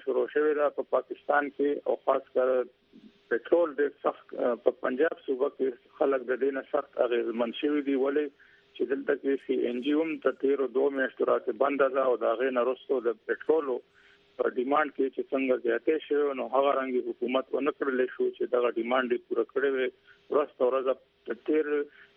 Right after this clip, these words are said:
یو میاشتې راهیسې مختلف مطبوعاتو دا مسله راوچته کړې وه چې حکومت دې دې طرف ته پام وګرځوي، کنې دا مسله به ډېره سخته کړکېچنه شي. حکومت دې طرف ته پام ونه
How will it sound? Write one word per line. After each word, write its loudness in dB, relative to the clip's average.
یو 4
میاشتې -2
راهیسې 0
مختلف 0
مطبوعاتو 0
دا 4
مسله 2
راوچته -2
کړې 2
وه 0
چې -12
حکومت -2
دې 0
دې 0
طرف -2
ته 2
پام 2
وګرځوي، -2
کنې -2
دا 2
مسله 0
به 0
ډېره 0
سخته -2
کړکېچنه -4
شي. -2
حکومت -2
دې 0
طرف -2
ته 0
پام 0
ونه 0